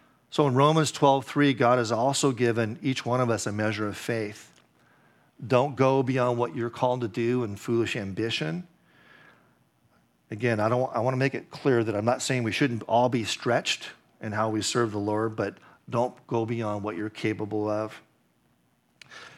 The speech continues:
But, but push yourself beyond your normal comfort zone. But don't answer a call that's not yours.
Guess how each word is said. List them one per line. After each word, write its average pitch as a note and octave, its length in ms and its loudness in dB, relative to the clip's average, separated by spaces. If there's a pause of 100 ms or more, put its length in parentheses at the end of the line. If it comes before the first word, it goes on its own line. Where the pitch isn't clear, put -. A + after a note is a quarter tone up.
(420)
But, A2+ 220 -2
but B2 180 -6
push G3 220 2
yourself D3 400 2
beyond B2 320 0
your A2+ 100 0
normal G#2+ 320 -2
comfort G2+ 400 -8
zone. F#2+ 380 -10 (1800)
But G#2 160 -10
don't B2 160 4
answer D#3 260 2
a C#3+ 60 2
call B2+ 320 4
that's B2 220 2
not G#2 260 -4
yours. B2+ 640 2